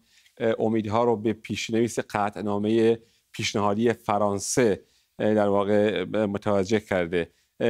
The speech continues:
فرانسه بعد از، رئیس جمهور فرانسه بعد از نشست با رهبران مصر و اردن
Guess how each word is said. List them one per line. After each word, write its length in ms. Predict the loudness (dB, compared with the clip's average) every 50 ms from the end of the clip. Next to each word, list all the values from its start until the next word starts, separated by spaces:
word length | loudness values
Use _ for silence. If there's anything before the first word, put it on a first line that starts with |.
| 0 0
فرانسه 420 | 0 0 0 0 0 -2 0 -2 0
بعد 300 | 0 0 0 0 2 2
از، 260 | 0 0 0 0 0
رئیس 420 | 0 2 2 2 0 0 0 0
جمهور 260 | -2 -2 0 0 0 0
فرانسه 380 | 0 0 0 0 -2 -2 -2
بعد 200 | 0 0 0 0
از 160 | 0 -2 -2
نشست 500 | -2 -4 -2 -2 -2 -2 -2 -4 -4 -2
با 120 | 0 0 2
رهبران 680 | 2 0 0 0 0 2 2 2 0 0 0 0 0 0
مصر 260 | 0 -2 -2 -2 -2
و 40 | 0 0
اردن 420 | 0 0 0 0 0 0 0 -4